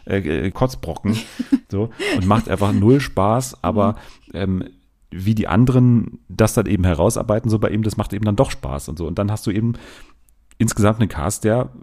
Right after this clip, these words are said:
Speaker 1: sehr gut miteinander funktioniert.
Speaker 2: Ja, und dann eben noch als, äh, Nachzüglerin in der zweiten Folge Gina Lisa und Elsa. Auch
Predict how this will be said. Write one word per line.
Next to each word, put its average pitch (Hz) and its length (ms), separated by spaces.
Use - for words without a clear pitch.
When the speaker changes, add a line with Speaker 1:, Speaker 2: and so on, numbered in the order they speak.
Speaker 1:
sehr 98 260
gut 120 340
miteinander 101 380
funktioniert. 120 600
Speaker 2:
Ja, 214 140
und 190 120
dann 185 300
eben 185 180
noch 180 180
als, 170 400
äh, 160 260
Nachzüglerin 180 800
in 180 160
der 170 300
zweiten 175 340
Folge 180 340
Gina 180 260
Lisa 196 340
und 175 100
Elsa. 208 440
Auch 220 200